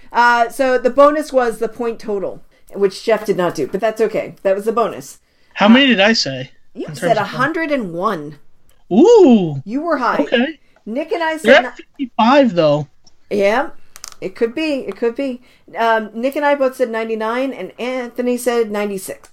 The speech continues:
Speaker 1: So, okay, so will the Bruins have a Calder fin-, finalist? Too hard to tell right now, but, um,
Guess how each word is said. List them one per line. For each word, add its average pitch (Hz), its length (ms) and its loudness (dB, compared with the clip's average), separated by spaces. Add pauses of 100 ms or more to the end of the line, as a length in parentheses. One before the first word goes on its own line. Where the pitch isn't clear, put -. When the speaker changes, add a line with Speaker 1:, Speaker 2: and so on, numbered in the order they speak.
(120)
Speaker 1:
So, 131 400 -12 (340)
okay, 262 320 0
so 277 280 0
will 277 100 -4
the 269 80 -6
Bruins 320 380 -8
have 285 160 -2
a - 40 -4
Calder 247 280 -4
fin-, 185 400 -8
finalist? 175 420 -12
Too 294 240 -4
hard 254 240 -4
to 226 60 -10
tell 214 200 -4
right 196 200 -6
now, 165 340 -8
but, 196 640 -2
um, 190 880 -4